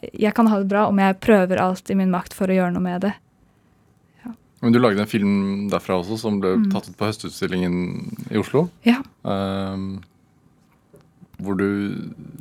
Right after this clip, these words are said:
Speaker 2: rettet kamera mot dere som var der?
Speaker 1: Eh, mot meg selv, fordi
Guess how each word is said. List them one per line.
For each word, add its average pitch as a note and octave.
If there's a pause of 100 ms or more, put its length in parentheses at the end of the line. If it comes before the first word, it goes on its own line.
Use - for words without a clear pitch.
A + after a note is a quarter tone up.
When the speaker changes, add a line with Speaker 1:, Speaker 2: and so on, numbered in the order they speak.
(200)
Speaker 2:
rettet F#2+
kamera F2+
mot F2+ (480)
dere F2+
som F2+
var D#2+
der? G#3+ (720)
Speaker 1:
Eh, A3+
mot A3+
meg B3
selv, B3+
fordi A#3